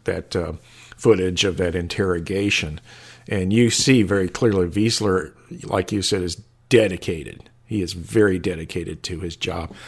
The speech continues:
Well, they're up in a balcony and they're watching this play and they're looking at the playwright. And the guy has quite a reputation. Um, they, they, you know, it's mentioned that he's actually a respected playwright in the Western world.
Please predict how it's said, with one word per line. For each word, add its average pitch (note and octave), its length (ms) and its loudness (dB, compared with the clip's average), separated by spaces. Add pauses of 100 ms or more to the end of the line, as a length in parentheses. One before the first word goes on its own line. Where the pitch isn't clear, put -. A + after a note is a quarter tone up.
(160)
Well, C#3 100 8
they're B3 200 6
up A3 140 6
in E3 80 6
a A2 60 4
balcony A2 540 6
and F#2 80 -2
they're F#2+ 80 0
watching C3+ 400 2
this F2 180 -2
play D3+ 460 6
and E2+ 80 2
they're F#2+ 100 0
looking C3+ 380 2
at G#2+ 100 -2
the - 80 -6
playwright. C3 680 4 (1160)
And G#2+ 260 2
the C#3 120 2
guy B2 260 6
has A2 200 6
quite G#2+ 260 4
a G2 40 0
reputation. G#2 880 -2 (680)
Um, F2+ 580 -2
they, F#2+ 160 0
they, - 320 -6
you G#2 100 -6
know, - 120 -6
it's - 260 -6
mentioned A2 480 2
that F#2+ 140 -2
he's G2 200 -4
actually G2 460 0
a F#2 60 -2
respected F2 800 -4
playwright F#2+ 600 0
in F#2 220 -6
the F2 140 -4
Western G2 600 0
world. - 460 -12